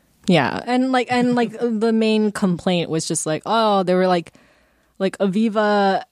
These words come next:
Speaker 1: m-, makes so many bad decisions that it was, like, hard to read.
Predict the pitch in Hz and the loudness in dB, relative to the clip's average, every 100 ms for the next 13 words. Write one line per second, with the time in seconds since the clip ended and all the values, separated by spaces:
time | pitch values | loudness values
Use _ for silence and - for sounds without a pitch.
0 | _ - 190 - _ - - 180 190 208 | _ -8 -8 -10 _ -20 -10 -2 0 2
1 | 202 - - 196 202 196 190 180 180 160 | 0 -2 0 2 2 2 2 0 2 2
2 | 180 165 165 180 175 175 151 151 156 - | 2 -2 -4 -2 0 0 -2 -4 -6 -4
3 | 170 151 147 - 165 165 156 143 - - | 0 2 2 0 0 0 0 -4 -6 0
4 | 165 160 - 156 151 135 - 147 | 2 2 0 0 -2 -4 -8 -12